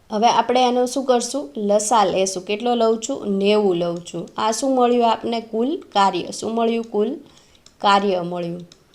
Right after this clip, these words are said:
હવે એની કાર્યક્ષમતા જોઈએ તો કે અઢાર પંચાને નેવું ને પંદર છક નેવું. ટોટલ બંનેની કાર્યક્ષમતા કેટલી થઈ? અગિયાર થઈ.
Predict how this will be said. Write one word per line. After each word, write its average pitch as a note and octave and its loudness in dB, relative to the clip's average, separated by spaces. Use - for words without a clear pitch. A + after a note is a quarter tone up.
હવે G3+ 2
એની G#3 0
કાર્યક્ષમતા G3 0
જોઈએ F3+ -2
તો F#3 -8
કે - -10
અઢાર A3 2
પંચાને G3+ 0
નેવું G3+ 2
ને F#3 -6
પંદર G#3+ 4
છક A3 -4
નેવું. F#3+ 0
ટોટલ G#3+ 0
બંનેની A3+ 2
કાર્યક્ષમતા A3+ -2
કેટલી G#3+ -6
થઈ? A3+ -6
અગિયાર F#3+ 0
થઈ. F#3 -10